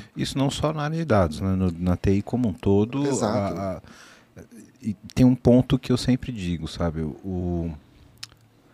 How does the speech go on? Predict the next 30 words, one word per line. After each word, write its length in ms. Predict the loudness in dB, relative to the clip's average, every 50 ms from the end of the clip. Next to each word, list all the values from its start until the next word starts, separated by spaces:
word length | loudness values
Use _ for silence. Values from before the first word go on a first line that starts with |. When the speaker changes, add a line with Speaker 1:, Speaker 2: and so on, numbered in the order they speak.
| -20 _ _ _ _ _ _ _ _ _ -2
Speaker 1:
a 80 | 0
agilidade 500 | 0 0 2 0 4 6 6 6 6 6
não 100 | 4 2
é 60 | 2 2
pressa, 560 | 2 2 2 2 2 0 -4 -6 -8 -10 -12 -14 -16 _ _ _ _ _ _ _ -16
sabe? 260 | -14 -14 -14 -14 -16 -20 -20 _ -20 -20 -20 -16 -10
Speaker 2:
Concordo. 380 | -10 -10 -8 -8 -10 -10 -10 -12 -16 -20 -20 -18
Speaker 1:
E, 880 | -10 -6 -4 -2 -2 -2 -2 -2 -2 -2 -2 -2 -4 -4 -6 -8 -14 -12
e 140 | -8 -8 -8
o 40 | -6
problema 340 | -6 -4 -4 -2 -2 0
da 100 | 0 -2
pressa 720 | -2 -2 -2 -2 0 0 0 -2 -2 -4 -6 -6 -6 -8 -10 _
é, 180 | -6 -4 -4 -4 -6 _ _
é 140 | -6 -4 -2
a 80 | -2 -2
não 420 | -2 0 2 4 4 4 4 2
gestão 460 | 2 0 0 -2 -2 0 2 2 4
do 100 | 6 6
risco 720 | 6 6 6 4 4 2 0 -2 -6 -2 -2 0 -2 -2 -8 -14 -20 _ _ _ _ _ _ _ _ _ _ _ _ _ -8
e 260 | -4 -2 0 0 0 0
você 320 | 0 -2 -2 -2 -2 0
não 180 | 0 2 2 0
saber 360 | 0 -2 -4 -2 0 -2 0
gerenciar 480 | 0 0 -2 -2 -4 -4 -4 -4 -4
bem 440 | -2 0 0 0 0 0 -2 -4 -6 _
os 140 | -10 -8 -6
seus 160 | -4 -6 -4
débitos 360 | -4 -4 -6 -6 -8 -14 -16 -12
técnicos. 680 | -10 -10 -10 -12 -14 -20 -20 _ -20 -20 -20 -20 -20